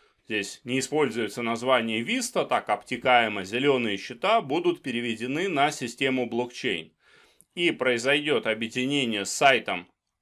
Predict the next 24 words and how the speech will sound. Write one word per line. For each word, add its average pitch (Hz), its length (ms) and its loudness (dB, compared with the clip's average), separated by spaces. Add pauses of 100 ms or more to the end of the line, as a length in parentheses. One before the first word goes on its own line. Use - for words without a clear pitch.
(120)
U 127 220 -4
T 127 120 -2
L 110 220 4
T, 214 380 -6 (380)
и 123 60 -12
после - 360 2
этого 120 300 2
появится 117 600 2
возможность 151 680 -2
снимать 196 480 0
свои 101 320 -2
деньги 175 340 -2
или 170 140 -2
продолжать 120 680 -2
инвестировать. 113 720 -8 (680)
То - 80 -4
есть 202 180 -4
пункт 196 280 4
номер 160 360 2
четыре, 240 640 -2 (240)
он, 214 480 -2
соответственно, 139 720 -2
самый 127 420 6
важный 165 640 0